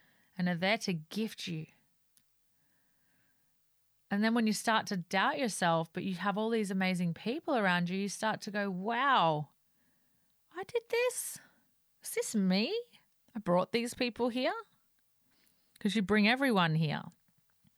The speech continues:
The people that annoy you the most are the people you need to be leaning into for a minute, a hot minute at least, <laughs> not too long. Figure it out and get out of it and move through it.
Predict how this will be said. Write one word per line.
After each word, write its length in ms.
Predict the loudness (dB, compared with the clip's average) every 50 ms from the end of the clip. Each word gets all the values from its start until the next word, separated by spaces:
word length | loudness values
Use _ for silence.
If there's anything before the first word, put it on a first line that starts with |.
| -20 _ _ _ _ _ _ _ _ _ _ _ _ -8
The 80 | -8 -4
people 320 | -2 -2 0 0 2 2
that 120 | 2 4
annoy 300 | 4 4 4 2 2 2
you 140 | 0 0 0
the 120 | 0 0 0
most 600 | 0 -2 -2 -2 -4 -4 -6 -8 -12 -14 -16 -18 _ _ _ _
are 80 | -6 -6
the 80 | -6 -4
people 360 | -2 -2 -2 -2 0 0 2
you 140 | 2 2 2
need 200 | 2 0 0 -2
to 80 | -4
be 260 | -6 -4 -4 -6 -6 -10 _ _ _ _ _ -6
leaning 400 | -2 0 2 2 2 0 0 -2
into 400 | -2 -2 -2 -2 0 0 0 0
for 220 | 0 -2 -2 -2
a 60 | -2
minute, 440 | -2 -2 0 0 2 0 0 -2 -6 _ _ -8
a 100 | -8 -4
hot 240 | 0 0 0 0 0
minute 380 | 0 2 2 2 0 0 -4 -8 -10
at 80 | -6 -2
least, 480 | 0 0 2 0 0 -4 -6 -8 -6 -4 -4 -4
<laughs> 100 | -4 -4
not 280 | -4 0 2 2 0 0
too 200 | 0 0 2 4
long. 300 | 4 4 4 2 2 -2 _ _ -16 -14 -14 -14 -16 -16 -20 -20 -20 -20 _ _ _ _ _
Figure 360 | -6 0 2 4 6 6 6 6
it 60 | 6
out 360 | 6 6 6 6 6 4 4 4
and 140 | 2 2
get 200 | 4 2 2 2 2
out 240 | 2 2 4 4 4
of 100 | 4 4
it 220 | 4 2 2 0
and 140 | 0 2 4
move 260 | 4 4 2 2 -2
through 300 | -4 -4 -2 0 2 2
it. 180 | 0 0 -2